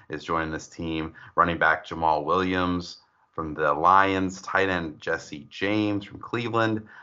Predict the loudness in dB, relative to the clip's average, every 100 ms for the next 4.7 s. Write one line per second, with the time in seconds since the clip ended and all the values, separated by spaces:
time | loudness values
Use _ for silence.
0 | -20 -18 -4 -4 -4 -8 -10 -12 -2 2
1 | 2 0 -8 -10 -6 -4 0 2 4 2
2 | 0 -6 _ _ _ -2 0 0 -2 -12
3 | -10 -6 0 2 4 6 6 2 -8 -8
4 | 4 6 6 0 -8 -4 -6